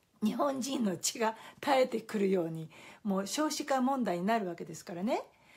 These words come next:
で、それから、アンチエイジング医学も皆さんが驚くぐらいすっごく進んでいますから、もしかしたらこの私のような人間でも、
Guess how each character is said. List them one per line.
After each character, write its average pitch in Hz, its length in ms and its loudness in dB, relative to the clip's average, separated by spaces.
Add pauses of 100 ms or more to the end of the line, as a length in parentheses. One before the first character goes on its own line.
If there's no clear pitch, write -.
(100)
で、 294 80 -8
そ 415 120 0
れ 415 100 0
か 415 120 0
ら、 330 200 6 (280)
ア 339 100 4
ン 359 100 0
チ 381 140 4
エ 381 100 4
イ 370 40 2
ジ 370 200 -2
ン 359 60 -4
グ 349 100 4
医 359 100 8
学 277 280 -2
も 226 260 2 (180)
皆 302 240 2
さ 320 180 2
ん 214 100 -2
が 196 200 -4
驚 269 220 4 (200)
く 330 120 -2
ぐ 220 140 -2
ら 180 140 2
い 175 140 0 (220)
す - 220 -4
っ - 60 -6
ご 359 120 6
く 403 100 0
進 - 300 -4
ん 294 60 -2
で 240 60 -2
い 214 40 0
ま 196 140 -2
す - 120 -12
か 175 120 -8
ら、 180 260 0 (760)
も 370 80 0
し 453 140 2
か 359 100 4
し 349 80 0
た 262 140 2
ら 208 100 2
こ 208 120 -2
の 202 120 0
私 403 320 2
の 403 120 2
よ 403 140 6
う 320 60 6
な 220 120 2
人 220 220 4
間 214 200 2
で 208 80 2
も、 185 340 0